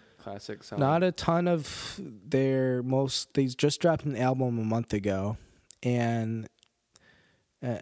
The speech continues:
Speaker 2: I don't know, it was okay. It wasn't amazing. Nothing that catchy. But I have been getting into a lot of their older stuff, 'cause before I started really listening to Death Cab in earnest, like, two months ago,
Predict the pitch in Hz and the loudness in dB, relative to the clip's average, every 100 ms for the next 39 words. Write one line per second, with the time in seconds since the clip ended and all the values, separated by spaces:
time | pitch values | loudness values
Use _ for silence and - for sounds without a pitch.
0 | - 135 120 101 107 127 151 139 113 113 | -2 0 2 0 -2 0 2 2 0 0
1 | - 101 117 - - 156 135 127 113 104 | 0 -2 -2 -8 -8 -2 0 0 -2 0
2 | 101 101 107 107 113 _ - 127 131 113 | -2 -2 -2 -4 -8 _ -2 -2 0 -2
3 | 104 - 104 - 101 - - - - 139 | -2 -2 -4 -2 -6 -8 -16 -20 -2 2
4 | 131 131 196 196 147 123 117 117 123 120 | 2 2 2 2 2 2 2 0 0 0
5 | 123 110 107 107 104 101 92 - 117 139 | 2 2 2 0 0 0 0 -2 2 2
6 | 143 104 - 98 98 - - - - - | 2 -2 -2 0 0 -2 -12 -18 -20 -20
7 | - - - - 208 185 202 - 190 202 | -20 -20 -20 2 4 4 0 2 4 4
8 | 185 - 170 147 131 127 127 123 - 120 | 2 2 2 4 4 4 2 2 0 0
9 | 117 107 113 117 - 110 107 - 110 107 | 0 0 0 0 -2 -2 -2 -2 -2 0
10 | - - 92 - 120 107 107 104 104 95 | -2 -2 -4 -4 -2 -2 -2 -2 0 0
11 | 101 | -2